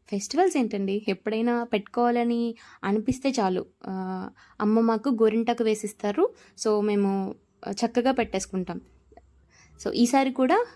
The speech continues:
మేము వరలక్ష్మి వ్రతం కోసం గోరింటాకు పెట్టుకున్నాం. ఈ గోరింటాకు చేతులకి ఎర్రగా పండాలంటే అమ్మ దగ్గర ఒక మంచి చిట్కా ఉంది. దానికోసం నేను వేరే వీడియో చేసి మీకు షేర్ చేస్తాను.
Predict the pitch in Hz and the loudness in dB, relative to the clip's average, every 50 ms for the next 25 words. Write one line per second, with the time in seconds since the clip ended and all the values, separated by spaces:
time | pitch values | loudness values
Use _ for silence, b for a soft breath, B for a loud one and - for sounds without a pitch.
0 | - - 240 226 226 220 220 202 208 202 214 220 214 - 220 220 220 208 214 214 | -6 -4 -2 0 0 0 0 0 2 2 2 2 0 0 -2 -4 -2 -2 -2 -2
1 | 208 - 214 214 - 330 427 480 B B B B B B 240 220 233 226 220 226 | -2 -2 -4 -2 0 -2 -2 -2 B B B B B B 2 4 4 4 4 2
2 | 220 233 220 - 214 208 - - - 185 190 226 294 302 B B B B B - | -2 -4 -4 -4 -6 -6 -6 -6 -6 -4 -2 -2 -2 -4 B B B B B 0
3 | - 226 - 233 233 262 320 349 359 359 320 269 277 - 339 392 427 - _ - | 0 2 4 4 4 4 4 2 2 2 0 -2 0 0 2 2 0 -2 _ -2
4 | - 247 240 240 294 269 277 262 - 330 320 - - 202 190 208 240 240 320 320 | 0 0 0 2 0 -2 -2 0 0 -2 -2 -2 -2 -2 0 2 2 4 2 2
5 | 320 254 214 208 208 214 208 202 202 208 214 302 - 220 214 214 233 247 262 254 | 2 0 -2 0 0 0 0 -2 -2 0 -2 -2 0 0 2 2 2 2 2 2
6 | 254 254 240 285 339 - B B B B B 214 - 226 214 214 233 240 294 262 | 0 0 0 0 -2 -4 B B B B B -4 -2 -2 0 0 -2 -2 -4 -6
7 | - - - - - 240 226 214 208 208 240 359 285 269 254 233 226 220 226 226 | -10 -12 -14 -8 -6 -4 -2 -2 -2 -2 -2 0 0 2 0 0 0 -2 -4 -4
8 | 220 254 262 247 226 233 294 330 269 240 220 240 254 226 226 220 208 226 240 240 | 0 0 0 0 2 2 2 4 4 2 2 2 2 2 2 0 2 2 0 0
9 | 240 233 220 220 - 359 339 294 262 - - 571 - b b b b b b - | 0 -4 -6 -4 0 2 2 2 0 -2 -10 -18 -18 b b b b b b -2
10 | - 247 220 214 - 190 185 180 - _ - 160 165 175 | 0 0 0 0 -2 -6 -8 -8 -10 _ -10 -8 -8 -8